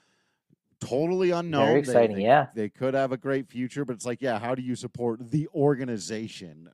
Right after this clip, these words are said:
Speaker 1: right this moment? That's
Speaker 2: And do they have leadership problems? Because they're both in search of that first World Series. The Mariners hasn't, haven't even been to the World
Speaker 1: Right.
Speaker 2: Series.
Speaker 1: When was the last time the Mariners were in the postseason?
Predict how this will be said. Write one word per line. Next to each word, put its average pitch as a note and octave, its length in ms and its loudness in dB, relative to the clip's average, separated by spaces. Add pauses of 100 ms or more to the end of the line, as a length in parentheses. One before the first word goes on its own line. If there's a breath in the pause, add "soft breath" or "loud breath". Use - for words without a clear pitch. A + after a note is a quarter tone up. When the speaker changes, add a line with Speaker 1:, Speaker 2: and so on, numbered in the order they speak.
(140)
Speaker 1:
right G2 260 -10
this G2 260 -14
moment? E2+ 380 -18
That's - 540 -12
Speaker 2:
And F3+ 100 12
do G#3 60 12
they A#3 80 12
have G#3+ 100 12
leadership A3+ 420 8
problems? G#2+ 460 8
Because D3 320 6
they're E3 140 8
both F#3+ 380 8
in E3+ 120 2
search F3 280 6
of F3 40 2
that E3+ 160 8
first E3+ 260 4
World E3 200 4
Series. G3 300 4
The A#2 40 -4
Mariners A3 280 8
hasn't, F3 300 6
haven't F3+ 220 6
even C#3+ 300 2
been A3 300 12
to - 80 -8
the C#3 100 6
World A2+ 280 2
Speaker 1:
Right. C3 100 2
Speaker 2:
Series. - 360 -4
Speaker 1:
When D3+ 140 0
was A#3+ 80 -4
the G#3+ 80 0
last F#3+ 300 -4
time F#3 200 -4
the E3+ 80 -2
Mariners D3+ 420 -2
were D3+ 100 0
in D3+ 60 -4
the B2+ 80 -4
postseason? G#2+ 640 -8